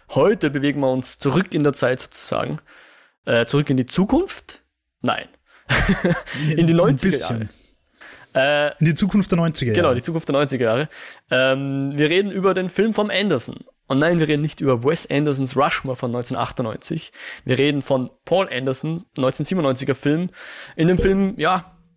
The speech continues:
Speaker 1: kommt Sex vor, das über die Bildschirme flimmern und auch ein bisschen Gewalt und so weiter. Aber nein, es ist nicht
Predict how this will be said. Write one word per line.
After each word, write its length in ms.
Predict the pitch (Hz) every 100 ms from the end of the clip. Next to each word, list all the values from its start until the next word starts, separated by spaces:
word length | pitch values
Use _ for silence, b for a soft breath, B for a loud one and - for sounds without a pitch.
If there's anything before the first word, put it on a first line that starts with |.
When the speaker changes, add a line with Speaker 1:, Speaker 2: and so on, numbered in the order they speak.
| -
Speaker 1:
kommt 240 | 147 156
Sex 400 | - 160 - -
vor, 360 | - 151 156 156
das 140 | 143
über 140 | 151
die 60 | 143
Bildschirme 420 | - 160 160 160
flimmern 320 | 147 156 160
und 100 | 147
auch 100 | 143
ein 40 | 135
bisschen 180 | 139 147
Gewalt 380 | 143 127 160
und 80 | 165
so 120 | 151
weiter. 360 | 143 143 156 165 - B B
Aber 160 | 135 170
nein, 400 | 262 294 285 285
es 120 | 226
ist 200 | 254 -
nicht 720 | 180 240 247 - - - -